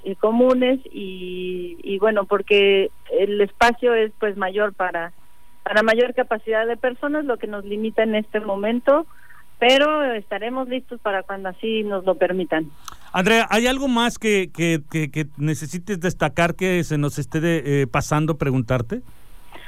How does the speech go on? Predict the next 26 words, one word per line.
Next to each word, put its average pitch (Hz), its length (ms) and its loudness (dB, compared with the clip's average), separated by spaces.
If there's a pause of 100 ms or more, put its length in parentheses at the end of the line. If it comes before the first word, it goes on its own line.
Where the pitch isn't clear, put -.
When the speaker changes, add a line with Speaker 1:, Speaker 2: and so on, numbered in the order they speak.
(260)
Speaker 1:
Pues 254 320 8 (460)
sí, 311 200 2
es 311 200 2
importante 285 680 0
que 262 160 0
sepan 254 400 2
que 220 140 0
todos 240 320 4
nuestros 220 340 -4
colaboradores, 202 920 2 (120)
antes 247 540 4 (100)
de 208 120 2
que 208 120 0
pudieran 254 600 2
reingresar 214 800 0
a 247 40 4
laborar, 196 560 2 (640)
eh, 208 420 2
tu-, 240 160 0 (200)
tuvieron 262 420 6
una 269 240 2
capacitación 220 1120 -4
importante, 214 960 0 (400)
tomando 226 360 2
los 254 260 0
cursos 262 520 -2